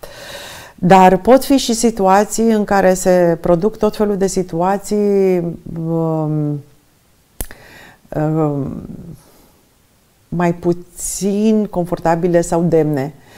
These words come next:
și trebuie să le facem față. Stângăcii, um, rușini, vinovății care se pot crea pentru că am spus ceva, am făcut o indiscreție, uh, cineva ne bate obrazul sau, uh, ne cere niște explicații.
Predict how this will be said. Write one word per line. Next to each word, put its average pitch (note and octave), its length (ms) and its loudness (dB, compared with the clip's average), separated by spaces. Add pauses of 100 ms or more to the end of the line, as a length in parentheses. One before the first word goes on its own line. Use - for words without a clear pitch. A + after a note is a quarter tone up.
(280)
și - 280 -4
trebuie E3 360 2
să G#3+ 100 -2
le G3 100 4
facem E3+ 340 0
față. C#3 480 -4 (260)
Stângăcii, F#3 840 0 (360)
um, C#3+ 840 -2
rușini, G3 760 -2
vinovății F3 1000 -2
care E3 340 0
se E3 140 -4
pot E3 300 -4
crea C#3 340 -2
pentru G3 220 -2
că F3+ 80 -8
am F#3 80 -4
spus F#3 340 -4
ceva, D3 580 -4
am D3+ 140 -8
făcut F3 420 -6
o E3 520 0
indiscreție, E3 920 -2 (480)
uh, D3 420 0
cineva E3+ 360 -2
ne F3+ 80 0
bate C#3+ 260 -4
obrazul G#3 580 -2
sau, C3 640 -2
uh, C#3 380 0
ne E3+ 120 -2
cere D#3 280 0
niște D3+ 280 0
explicații. G3+ 720 0